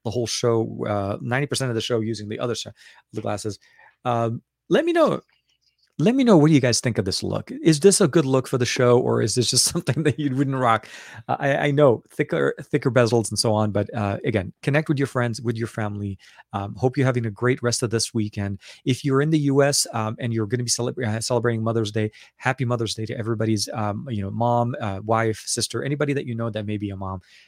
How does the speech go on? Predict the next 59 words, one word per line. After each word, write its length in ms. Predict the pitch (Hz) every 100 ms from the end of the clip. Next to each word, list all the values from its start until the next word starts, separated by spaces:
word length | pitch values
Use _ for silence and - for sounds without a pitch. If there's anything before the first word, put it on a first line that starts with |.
| _
and 140 | 107 101
hope 160 | 113
you 60 | 110
guys 120 | 110
will 60 | 104
get 100 | 101
a 40 |
chance 240 | - 104
to, 200 | - 101
to 140 | - 104
celebrate 380 | - 104 98 101
it. 60 |
The 60 | 104
weather 240 | 120 120
is 120 | 113
definitely 400 | 98 110 117 -
much 200 | 104 -
nicer 260 | - 104 107
here 120 | 104
for 160 | 98 98
us 140 | 92
on 80 | 95
the 80 | 92
West 220 | 92 -
Coast 260 | 101 95 -
this 120 | -
time 200 | 95 92
of 20 |
year 220 | 95 95
for 200 | - -
it. 120 | - - - - _ _ -
Um, 240 | 104 -
so 260 | - 98 - -
be 120 | 110 147
safe, 420 | - 151 147 -
take 200 | - 147
care. 380 | - 135 135 131 _ -
We'll 80 |
see 140 | 110 135
you 60 |
guys 260 | 123 120 110
next 280 | 117 120 -
week 220 | 123 117
for 120 | -
another 300 | 101 113 120
episode 480 | 120 113 - 110 107
of, 340 | - 107 95 -
I 380 | 120 - 107 - 110 - -
was 120 | 90
gonna 100 | 101
say 120 | -
best 240 | 101 104 -
of 100 | 98
our 80 |
week, 260 | 101 113 - - - -
Saturday 340 | - 127 131
Morning 280 | 120 117 113
with 140 | 104
Tech. 300 | - 107 104